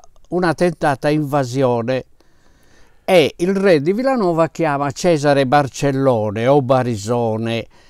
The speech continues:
e chiama in aiuto questo, perché era un uomo di vaglia, così lo definisce il poeta, un uomo molto capace nella guerra.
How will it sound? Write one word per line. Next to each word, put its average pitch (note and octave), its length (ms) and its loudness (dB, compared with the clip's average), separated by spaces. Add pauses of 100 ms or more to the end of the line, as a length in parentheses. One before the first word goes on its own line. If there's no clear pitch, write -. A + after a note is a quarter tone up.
(720)
e D#3 420 4
chiama D3+ 600 2
in E3+ 200 0
aiuto C#3 640 0
questo, C3 560 0
perché C#3 580 0
era C3 220 2
un C3+ 200 0
uomo D3 440 2
di B2+ 320 -2
vaglia, A#2 640 0
così B2 340 -6
lo B2 120 -2
definisce A#2+ 640 -4
il A2+ 120 -6
poeta, A#2 640 -4 (300)
un D3+ 260 0
uomo C#3+ 580 -2
molto C3+ 1300 0
capace C3 640 -6
nella A#2 300 -4
guerra. G2+ 520 -10